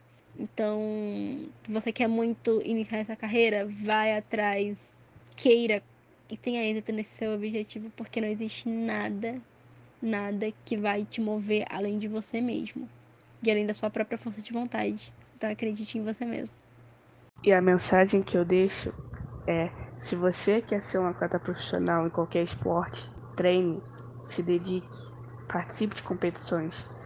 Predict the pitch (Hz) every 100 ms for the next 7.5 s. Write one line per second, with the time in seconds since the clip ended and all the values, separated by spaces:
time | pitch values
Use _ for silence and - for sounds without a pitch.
0 | - - - 190 190 220 214 208 190 196
1 | 190 175 180 175 170 - 202 190 202 208
2 | 208 190 196 165 - 185 180 - - -
3 | - - - 190 - - 190 - 190 190
4 | 185 180 175 180 175 - - 185 185 175
5 | 180 - 180 - - 170 165 - 180 170
6 | 175 190 190 180 - 165 165 - 190 190
7 | 185 180 180 -